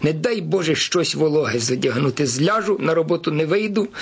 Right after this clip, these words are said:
плану не виконаю, хліба не напечу. Чим того гондураса годувати будемо? Конфлікту з Гондурасом в мене не було.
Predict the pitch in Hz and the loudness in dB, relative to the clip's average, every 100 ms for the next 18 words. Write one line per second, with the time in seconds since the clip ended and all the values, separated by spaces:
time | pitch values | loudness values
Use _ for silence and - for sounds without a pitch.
0 | - - - 170 180 180 170 170 165 151 | -12 -6 0 2 4 2 0 2 2 2
1 | 202 220 214 208 214 - - 185 190 156 | 0 2 0 2 2 0 0 0 0 0
2 | 175 175 175 170 180 170 - 220 226 - | 0 0 0 0 -2 -2 -2 0 0 -4
3 | - - - - 202 240 254 180 - 220 | -10 -6 -2 0 2 2 0 -4 -2 0
4 | 214 220 151 190 180 156 196 190 202 - | 2 2 2 0 0 2 2 2 0 0
5 | 170 147 165 180 147 104 - - - - | 0 0 2 2 2 -2 -4 -4 -4 -2
6 | 95 139 170 - - - - - - - | 0 0 0 -8 -20 -20 -20 -20 -20 -20
7 | - - - - - - 156 156 226 254 | -20 -20 -16 -18 -14 -4 -2 2 0 0
8 | - 180 143 165 180 180 - 156 147 151 | 0 0 2 2 0 0 -2 -2 0 0
9 | 143 135 127 139 175 220 | 2 0 2 2 2 0